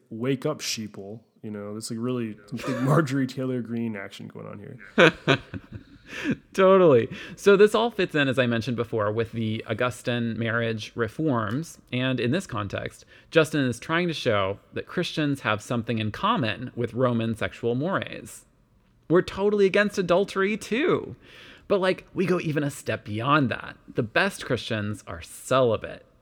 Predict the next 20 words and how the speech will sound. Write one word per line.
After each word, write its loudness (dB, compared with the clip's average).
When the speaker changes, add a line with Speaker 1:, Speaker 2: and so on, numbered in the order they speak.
Speaker 2:
Just -2
ask 0
Paul. -4
And 0
the -2
reason 2
we 0
can -2
do -2
this -4
is -4
because -2
of 0
Jesus, -6
who -10
makes -6
us 0
chill -2
mask -2
bros. -12